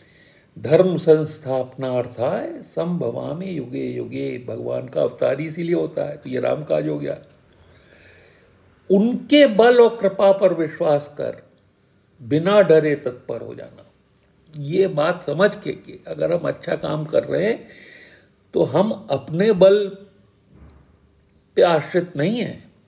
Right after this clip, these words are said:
यूनिवर्स हमसे जुड़ जाएगा। पर चलने से पहले एक जानकार गुरु से ये जरूर पूछ लेना कि भैया करना क्या है।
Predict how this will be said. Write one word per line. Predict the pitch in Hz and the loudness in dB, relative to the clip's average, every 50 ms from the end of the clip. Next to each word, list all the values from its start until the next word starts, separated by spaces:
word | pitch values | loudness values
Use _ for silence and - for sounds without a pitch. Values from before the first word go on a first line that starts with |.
| _ _ _ _ - _ _ _ _ _ _ _ _ _ _ | _ _ _ _ -20 _ _ _ _ _ _ _ _ _ _
यूनिवर्स | 143 143 143 147 151 151 170 202 226 214 - - 170 | -2 0 0 2 2 4 4 4 4 2 0 -4 -6
हमसे | 170 156 - - 208 196 | -4 -4 -4 -2 -2 0
जुड़ | 185 160 135 - | 0 0 -2 -2
जाएगा। | - - - - - - - - - _ _ _ _ _ _ _ _ _ _ _ _ _ _ _ _ - - - - - - _ _ _ _ _ _ _ _ _ _ _ _ _ _ _ _ _ _ _ _ _ _ _ _ - | -2 -4 -4 -4 -6 -8 -10 -10 -12 _ _ _ _ _ _ _ _ _ _ _ _ _ _ _ _ -20 -20 -20 -20 -20 -20 _ _ _ _ _ _ _ _ _ _ _ _ _ _ _ _ _ _ _ _ _ _ _ _ 4
पर | 170 208 240 254 233 214 - - - - _ _ _ _ _ _ _ _ _ _ _ _ _ _ _ _ _ _ _ _ _ _ _ _ _ _ _ _ _ | 4 4 4 4 0 -6 -12 -18 -20 -20 _ _ _ _ _ _ _ _ _ _ _ _ _ _ _ _ _ _ _ _ _ _ _ _ _ _ _ _ _
चलने | - - 165 160 165 196 226 233 | 0 2 2 2 2 2 2 2
से | - - 202 170 | 2 4 2 2
पहले | 175 180 - - - - 160 151 139 - - - - - - - - - - - _ _ | 2 2 -4 -4 -2 -2 -2 -2 -2 -4 -4 -10 -20 -20 -20 -20 -20 -20 -20 -20 _ _
एक | - 190 190 151 135 | 2 2 4 4 2
जानकार | 156 151 147 151 156 147 - 190 196 208 202 175 | 4 4 4 4 4 2 2 4 4 4 2 0
गुरु | 156 175 180 208 190 | -4 -2 -2 -4 -8
से | - - 208 190 190 185 - - - - _ _ _ _ _ _ _ _ _ _ _ _ _ _ _ | -8 -2 0 2 2 2 0 -6 -16 -20 _ _ _ _ _ _ _ _ _ _ _ _ _ _ _
ये | 160 147 156 208 240 | -10 -4 -2 -2 0
जरूर | 226 165 156 156 190 233 220 | 2 0 0 2 2 0 -2
पूछ | 226 - 214 202 - - | -2 -2 -2 -2 0 0
लेना | 180 165 147 139 139 131 131 - - _ _ _ _ _ _ _ _ _ _ _ _ _ _ _ _ _ | -2 -2 -2 -2 -4 -10 -14 -14 -20 _ _ _ _ _ _ _ _ _ _ _ _ _ _ _ _ _
कि | - | -8
भैया | 151 147 160 180 269 254 | -6 -4 -4 -2 -2 -4
करना | 254 - 180 165 147 147 170 175 160 | 0 2 2 2 4 2 2 2 2
क्या | 160 160 - - - - | 2 0 -2 -6 -6 -6
है। | - - - - - | -6 -8 -12 -18 -20